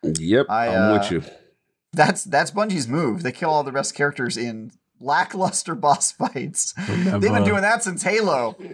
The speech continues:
Speaker 2: That's their whole M O. Um, so I, uh, yeah, I, I, I agree. I, I don't wanna see the Vex until they figure out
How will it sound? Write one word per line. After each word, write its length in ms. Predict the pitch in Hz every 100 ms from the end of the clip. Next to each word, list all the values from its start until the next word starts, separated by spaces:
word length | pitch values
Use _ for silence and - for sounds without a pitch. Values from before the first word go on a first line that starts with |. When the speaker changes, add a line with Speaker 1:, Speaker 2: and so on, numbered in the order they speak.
| - -
Speaker 2:
That's 240 | 185 202
their 260 | 160 147 135
whole 460 | 202 220 226 226
M 160 | 202 196
O. 400 | 156 123 107 98 -
Um, 420 | 131 127 127 123
so 520 | - 147 131 123 117 - _ _ _ _
I, 200 | 131 151
uh, 420 | 151 139 127 120 98 -
yeah, 320 | 127 123 110 -
I, 200 | 92 123 120 -
I, 200 | 139 135
I 100 | 139
agree. 440 | 143 113 123 117 104
I, 80 | 117 120 _
I 140 | 120 139
don't 140 | 143
wanna 160 | 127 117
see 160 | - 107
the 80 |
Vex 340 | 98 101 98 -
until 220 | 104 110
they 120 | 101
figure 300 | 98 104 101
out 180 | 95 -